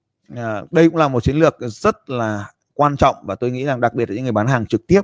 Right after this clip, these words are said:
bán hàng đại lý trực tiếp ấy, đó là có một cuộc hẹn ngay sau một cuộc hẹn.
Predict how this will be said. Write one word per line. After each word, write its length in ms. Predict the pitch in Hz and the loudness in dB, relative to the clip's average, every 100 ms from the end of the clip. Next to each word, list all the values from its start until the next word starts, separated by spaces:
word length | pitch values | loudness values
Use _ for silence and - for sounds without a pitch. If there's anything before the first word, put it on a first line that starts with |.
| - | 0
bán 180 | 104 | -2
hàng 160 | 120 113 | -2 0
đại 140 | 101 | 0
lý 180 | 98 120 | 2 0
trực 160 | - - | 0 2
tiếp 140 | 180 | 2
ấy, 140 | 196 - _ _ _ _ | 2 -2 _ _ _ _
đó 160 | 104 123 | -2 0
là 280 | 143 123 101 _ _ _ _ | 2 0 -2 _ _ _ _
có 160 | 123 139 | 2 2
một 120 | 175 | 2
cuộc 180 | 143 - | -2 0
hẹn 200 | 135 127 _ _ | 0 0 _ _
ngay 360 | 117 123 156 151 | -10 -2 2 2
sau 220 | - 135 | 2 0
một 100 | 117 | 0
cuộc 160 | 101 120 | -6 -6
hẹn. 140 | 104 | -8